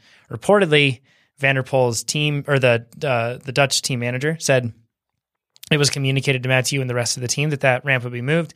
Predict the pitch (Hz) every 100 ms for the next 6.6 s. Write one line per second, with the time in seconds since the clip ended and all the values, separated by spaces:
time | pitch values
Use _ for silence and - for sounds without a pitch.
0 | - - _ - 139 139 135 135 139 151
1 | 147 127 135 147 139 131 117 131 131 123
2 | 117 113 - 165 131 127 135 123 151 139
3 | 139 131 139 135 139 127 120 127 123 123
4 | 127 123 117 113 113 113 110 117 107 -
5 | 120 110 110 - 120 120 120 _ _ _
6 | _ _ - 160 135 131